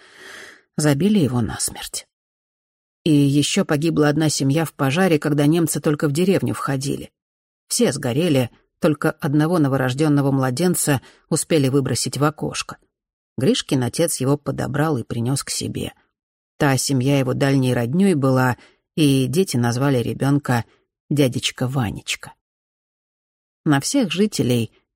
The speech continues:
немцы повесили бирки с названием деревни.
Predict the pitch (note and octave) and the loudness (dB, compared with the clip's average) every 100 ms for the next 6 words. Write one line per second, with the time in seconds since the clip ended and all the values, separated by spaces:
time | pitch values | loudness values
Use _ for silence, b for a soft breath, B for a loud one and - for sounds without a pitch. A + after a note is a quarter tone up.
0 | - F#3+ G3+ - D3 C3+ D#3+ - A#2+ A#2+ | 0 2 2 2 0 0 0 0 -2 0
1 | C3+ F3+ D3+ - C3+ B2+ C#3 C3 C3 C3 | -2 -2 -2 0 -2 0 0 2 2 2
2 | C3 D3 - - - - | 2 0 -2 -6 -12 -18